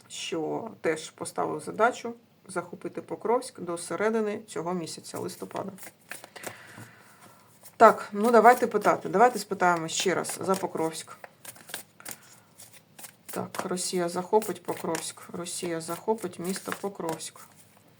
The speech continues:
В цьому, до кінця цього року Росія захопить місто Покровськ. Хоча задача, е, ну, середина листопада, кінець.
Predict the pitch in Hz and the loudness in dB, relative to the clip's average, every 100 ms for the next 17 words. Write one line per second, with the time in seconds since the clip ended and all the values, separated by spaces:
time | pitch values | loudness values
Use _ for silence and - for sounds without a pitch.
0 | - - - - 196 185 175 175 160 160 | -16 -16 -14 -4 -2 0 -2 -4 -4 -4
1 | 180 185 185 190 185 - 180 175 165 160 | -2 -2 0 -2 -2 -2 -2 -2 -2 -4
2 | 165 165 - - 165 160 170 - 220 226 | -6 -6 -6 -6 -6 -6 -8 0 0 0
3 | 185 175 165 - 180 175 - 214 226 - | -8 -8 -10 -10 -8 -8 0 2 2 -4
4 | 185 190 185 180 202 226 - 202 202 - | -2 0 2 2 2 2 2 -4 -4 -14
5 | - - - - - 170 160 160 156 156 | -20 -16 -14 -14 -10 -8 -6 -8 -10 -12
6 | 165 - 220 240 220 - - 180 226 226 | -14 -10 -4 -2 -2 -4 -2 2 2 4
7 | 190 180 170 - 165 - 165 160 156 156 | 2 2 0 -4 -8 -2 -2 -2 -4 -4
8 | 165 202 196 - | -2 -2 -4 -10